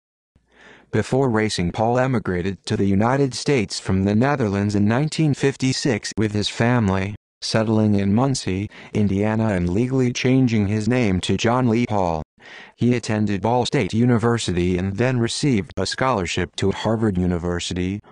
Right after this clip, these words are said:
where he received a master's degree in business. He became a successful mutual fund manager and a millionaire. In nineteen sixty, his wife Joyce gave birth to a son, John Junior,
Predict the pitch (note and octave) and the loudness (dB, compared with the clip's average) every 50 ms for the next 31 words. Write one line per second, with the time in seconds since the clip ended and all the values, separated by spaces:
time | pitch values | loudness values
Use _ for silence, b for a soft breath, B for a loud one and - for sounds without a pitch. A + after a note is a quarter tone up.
0 | B B - G2+ G#2 G2 F2+ F#2 F#2+ F#2+ G2 F#2+ - - A2+ A2 G#2 F#2 G2 F#2+ | B B 0 2 2 2 2 2 0 0 0 0 0 2 2 2 2 2 2 2
1 | G2 A#2 C3 C#3 C3 - - G2 F#2+ E2+ D#2+ G2+ F#2+ F2+ A#2 B2+ A#2+ G2 F2+ F#2+ | 2 2 0 0 -2 -2 -2 -2 -2 0 0 0 0 2 2 2 4 2 2 0
2 | F#2+ A2 A2 A2 F#2+ F#2+ E2+ D#2+ D2+ - - - - _ _ B B B B B | 0 0 0 0 0 -2 -2 -2 -4 -6 -8 -10 -12 _ _ B B B B B
3 | B B B B A2+ A2 G2 G#2+ G#2+ F#2 - A#2+ A2 G2+ G2 G2 G2+ F#2 - - | B B B B 0 2 2 2 0 0 0 0 0 2 2 2 0 0 0 -2
4 | F#2+ - - - C3 C3 B2 - - B2+ A#2 G#2 F#2+ G2 A#2+ B2 - - A#2+ A2+ | -2 -2 -2 -2 -2 -2 -2 -2 -2 -2 0 2 2 2 0 0 0 -2 0 0
5 | A2 A2 - B2 A2+ F#2 F2 D#2+ F2+ F#2 G#2 A2 A2 G#2+ F#2+ E2 - F#2 F#2+ F#2+ | 0 0 0 0 0 0 0 0 0 0 0 2 0 0 0 -2 -2 -2 -4 -4
6 | G2 G#2 _ _ _ _ - F#2+ F#2+ F#2 F#2 F2+ G2 A2+ A#2+ B2+ A2+ F#2 E2+ E2+ | -6 -8 _ _ _ _ -2 0 0 2 2 2 2 2 2 2 2 2 0 0
7 | E2+ E2 E2 D#2 D#2 - _ _ B B B B B B B B G2+ G2 F#2+ G2+ | -2 -2 -2 -4 -6 -8 _ _ B B B B B B B B 2 2 4 2
8 | A2+ C3 C#3 C3+ - - D3 C#3+ C3+ B2+ - - C3+ C3 B2+ - - - F#2+ F#2 | 2 2 0 0 0 0 2 2 2 0 -2 0 -2 -2 -2 -4 -4 -4 -4 -4
9 | G2 G2+ _ _ _ _ _ - A2+ G2+ F2 F2+ G2 G#2+ A#2 A#2+ A#2 - - G2+ | -4 -6 _ _ _ _ _ -2 -2 -2 0 0 0 2 2 2 2 0 -2 -2
10 | G2+ A#2 C3 D3+ D3+ C3+ - - A#2 G#2+ G#2+ G#2+ G2 - - A#2+ A#2+ B2 A2+ - | 0 2 2 2 2 0 0 0 0 0 2 0 0 0 0 0 2 0 0 -4
11 | - - G2+ G2+ F#2+ - - C3+ C3 G#2+ F#2 F#2+ G2+ - _ _ _ - G2+ G2 | -4 -2 0 0 0 2 2 2 2 2 0 -2 -4 -6 _ _ _ -8 -4 -2
12 | A2+ B2+ D3 D#3 D3+ A#2 G2 G2+ A2+ B2 B2 G#2+ F#2+ F#2 F2+ F#2 G2 | 0 0 0 2 0 0 0 0 2 2 4 2 2 2 0 -2 -4